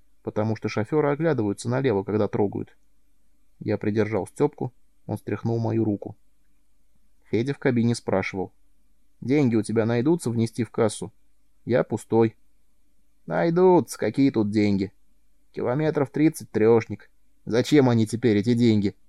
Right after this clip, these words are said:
Они вдруг засмеялись. Заржали так, что машину качнуло.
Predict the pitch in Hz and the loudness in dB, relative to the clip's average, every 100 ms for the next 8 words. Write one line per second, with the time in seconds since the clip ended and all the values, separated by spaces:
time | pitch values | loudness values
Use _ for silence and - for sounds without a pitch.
0 | - _ _ _ _ - 104 113 113 113 | -20 _ _ _ _ -6 -2 0 0 0
1 | 110 - 113 104 95 101 - _ - _ | 0 -2 0 0 0 -4 -12 _ -20 _
2 | _ - - 107 110 123 113 107 135 135 | _ -20 -6 0 2 2 2 2 0 -4
3 | - 110 110 120 113 - 113 113 98 95 | -2 -2 -2 -2 -2 -2 -2 -2 -2 -4